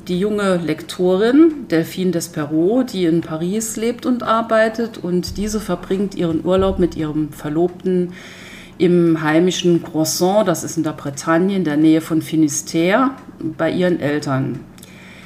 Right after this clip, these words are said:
Dort erfährt sie von einer nahen Bibliothek, einer kleinen, und zwar der abgelehnten Manuskripte, die ins Leben gerufen wurde vom leider schon verstorbenen Bibliothekar,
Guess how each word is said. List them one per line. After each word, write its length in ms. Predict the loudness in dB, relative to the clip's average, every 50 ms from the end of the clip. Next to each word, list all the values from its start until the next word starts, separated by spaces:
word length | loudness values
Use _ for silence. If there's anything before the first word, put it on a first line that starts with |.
| -20 -20 -20 -14 -6 0
Dort 200 | 0 2 2 2
erfährt 420 | 0 0 0 0 0 0 0 0
sie 140 | -4 -6 -6
von 260 | -2 0 2 2 2
einer 540 | 2 0 0 2 4 4 2 2 0 -6 -8 -14 -20 -20 -20 -20 -18 -10 -4
nahen 640 | -2 0 2 2 2 2 0 0 -2 -2 -2 -2 -2
Bibliothek, 760 | -4 -4 -4 -6 -8 -8 -6 -2 -2 0 0 0 -2 -4
einer 260 | -2 0 0 0 0 0
kleinen, 600 | -4 -6 -6 -4 -2 0 0 0 2 2 0 0
und 120 | 0 -2
zwar 200 | -2 -2 -2 -2
der 200 | -2 -2 -2 -2
abgelehnten 840 | -4 -4 -4 -4 -2 0 2 2 2 2 0 -2 -4 -2 0 0 0
Manuskripte, 920 | 2 2 0 -2 -2 -6 -8 -4 -4 -4 -4 -4 -4 0 2 2 2 2 0 -4 -12 -20 -20 -20 -20 -20 -20 -20 -20 -20 -20 -20 -20 -20 -20 -20 -20 -20 -20 -20 -20 -20 -20 -20 -20 -20 -20 -20 -20 -14 -8
die 240 | -6 -4 -2 0 0
ins 200 | 0 -2 -2 0
Leben 280 | 0 2 2 2 0 0
gerufen 460 | 0 -2 -2 -2 -2 -2 -4 -4 -2
wurde 200 | -2 -2 -2 -2
vom 180 | 0 0 2 2
leider 280 | 4 4 4 2 2
schon 180 | 0 0 -2 -2
verstorbenen 800 | -2 -2 -4 -6 -6 -4 0 2 2 2 2 2 2 2 2 2
Bibliothekar, 1040 | 0 0 0 -2 -6 -4 -2 -2 -2 -2 -2 -4 0 2 2 2 2 0 -4 -8